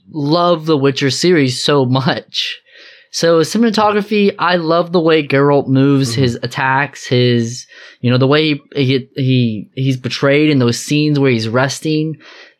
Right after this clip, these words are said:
Speaker 1: the light, the lighting in a lot of
Speaker 2: Mm.
Speaker 1: situations.
Speaker 2: Well, I had the lighting noted as
Speaker 1: Uh,
Speaker 2: well. That
Speaker 1: even
Speaker 2: was so
Speaker 1: the
Speaker 2: good to me.
Speaker 1: even that one scene that you were talking about, Dak, where, uh, the queen,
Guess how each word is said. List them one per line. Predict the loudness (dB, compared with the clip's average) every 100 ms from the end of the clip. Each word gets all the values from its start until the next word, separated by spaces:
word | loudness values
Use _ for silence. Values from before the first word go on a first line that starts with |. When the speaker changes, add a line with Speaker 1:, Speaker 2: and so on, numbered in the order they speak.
| -14
Speaker 1:
the | -12 -4 0
light, | 0 0 0 -2 -4 _ _ _ -4
the | 0
lighting | 0 0 -2 -2
in | 0
a | 0
lot | 2 0
of | 0
Speaker 2:
Mm. |
Speaker 1:
situations. | -4 -6 -2 -2 0 -2 0
Speaker 2:
Well, | 0 0
I | 0
had | 0 0
the | -2
lighting | 0 0 0 -2 0
noted | 2 2
as | 2 0
Speaker 1:
Uh, | 0
Speaker 2:
well. | 0 0
That | 2 2
Speaker 1:
even | 2 0
Speaker 2:
was | -2 -4
so | -6
Speaker 1:
the | -6
Speaker 2:
good | -6 -6 -10
to | -20
me. | -18 -20 _ _ _ _
Speaker 1:
even | -2 2 2
that | 2
one | 0 0
scene | 0 2
that | 2
you | 2
were |
talking | 0 -2 -2
about, | 0 0
Dak, | 0 0 -2 0
where, | 2 4 2 2
uh, | 2 2
the | 2 -2
queen, | -2 0 2 2 -2